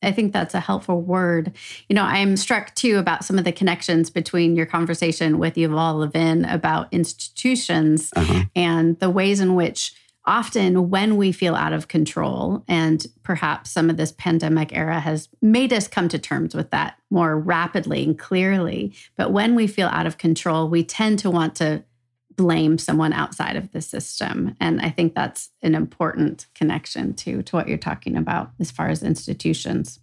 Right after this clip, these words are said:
Speaker 2: Yeah, and what, what Yuval, uh, points out, and I think is exactly right, is this, this vicious cycle.
Speaker 1: Right,
Speaker 2: Uh,
Speaker 1: right.
Speaker 2: which is that the institution, uh, i-, its main purpose is to form trustworthy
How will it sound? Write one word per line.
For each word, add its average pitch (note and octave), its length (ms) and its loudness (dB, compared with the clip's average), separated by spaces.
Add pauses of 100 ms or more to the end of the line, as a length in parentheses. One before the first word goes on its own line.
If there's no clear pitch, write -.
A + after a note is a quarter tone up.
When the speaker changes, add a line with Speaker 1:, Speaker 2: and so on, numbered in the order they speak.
(120)
Speaker 2:
Yeah, G2+ 320 2
and G2+ 180 4
what, G2 240 2
what G2 220 2
Yuval, B2+ 680 4
uh, F#2 160 2
points F#2 400 2
out, E2+ 460 0
and F2+ 240 4
I F2+ 180 2
think F#2+ 260 2
is F2+ 140 2
exactly E2+ 460 2
right, F2+ 480 2
is F#2+ 280 2
this, F#2 380 2 (140)
this G#2 240 2
vicious G2 580 2
cycle. - 640 0
Speaker 1:
Right, F3 480 -4
Speaker 2:
Uh, - 60 -20
Speaker 1:
right. F#2 380 2
Speaker 2:
which F#2+ 320 4
is E2+ 380 0 (340)
that F#2+ 180 2
the F#2+ 100 4
institution, F2+ 1040 2 (400)
uh, F2 200 2 (100)
i-, A#2 140 2
its A2+ 200 0
main G#2 320 4
purpose G2 580 0
is F#2+ 240 2
to F2 160 0
form F#2 840 2
trustworthy F2+ 1000 0